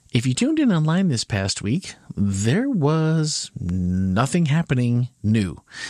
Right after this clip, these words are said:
It was a replay of last week's worship services. If you showed up at the door at Whole Life Church, the doors were locked 'cause there was nobody there. So if you drove to Camp Kalakwa, I would assume that, as usual,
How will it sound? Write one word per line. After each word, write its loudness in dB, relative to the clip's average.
It 2
was 2
a 2
replay 0
of 0
last 0
week's -2
worship -2
services. -2
If -2
you 2
showed 0
up -2
at 0
the -2
door 0
at -2
Whole 0
Life 0
Church, -2
the 2
doors -4
were 2
locked -2
'cause 0
there 0
was 0
nobody 2
there. -2
So 0
if 2
you 4
drove 0
to -4
Camp -2
Kalakwa, 0
I 2
would 2
assume 2
that, 2
as 0
usual, 2